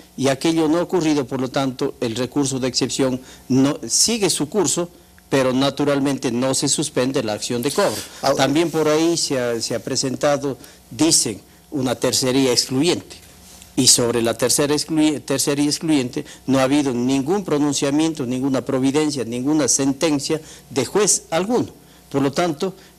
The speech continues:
Speaker 1: y he leído en algún periódico, asunto que yo pediría públicamente a Diario El Mercurio,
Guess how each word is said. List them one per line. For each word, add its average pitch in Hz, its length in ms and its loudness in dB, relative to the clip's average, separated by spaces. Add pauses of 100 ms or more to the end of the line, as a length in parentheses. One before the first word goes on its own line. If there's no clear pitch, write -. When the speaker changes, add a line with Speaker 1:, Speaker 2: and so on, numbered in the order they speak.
Speaker 1:
y 123 200 0
he 120 80 2
leído 135 480 2
en 117 100 -2
algún 123 300 -2
periódico, 127 560 0
asunto 131 360 -4
que 117 140 -4
yo 120 180 -2
pediría 123 460 2
públicamente 135 800 0
a 110 40 0
Diario 123 280 2
El 127 80 0
Mercurio, 135 520 -2